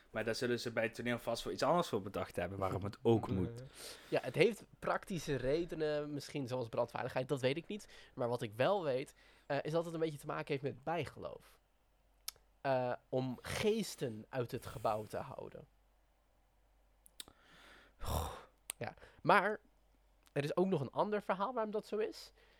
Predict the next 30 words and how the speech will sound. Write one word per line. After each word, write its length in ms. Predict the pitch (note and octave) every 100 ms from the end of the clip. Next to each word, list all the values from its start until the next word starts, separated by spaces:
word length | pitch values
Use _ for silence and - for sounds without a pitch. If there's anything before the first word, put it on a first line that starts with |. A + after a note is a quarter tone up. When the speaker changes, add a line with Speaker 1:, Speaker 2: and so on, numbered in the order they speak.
| _ -
Speaker 2:
Er 100 | E3
is 60 |
een 60 | F3
verhaal 360 | E3 D3 F3+
dat 160 | G3 F3
er 100 | -
ooit 160 | D3+ C#3
een 140 | B2 -
inbreker 560 | F3 F3+ G3 G#3 G3+
was 220 | G3 A3 -
die 140 | D#3
in 80 | C3+
een 100 | B2
theater 420 | - C3+ F3 D3+
ging 220 | - B2
inbreken. 640 | - D3 D#3 F#3 F3+ F3 -
En 120 | C#3+
hij 120 | D3
struikelde 680 | F3+ - - G3 A3 A3 C3
over 220 | B2+ C3
het 120 | B2+ -
superdonkere 840 | - - B3 A3+ D#3 E3+ D3+ -
podium, 560 | A#2+ C#3 D#3+ F3+ - D4+ _ - - -
eh, 100 | C#3+ -
waardoor 280 | D3+ C#3+ F3+
hij 140 | E3+ C3+
zijn 260 | B2+ A2
been 240 | D3 F3 G2
brak. 380 | - - - - _ _ _ _ _ _ -
En 160 | C#3+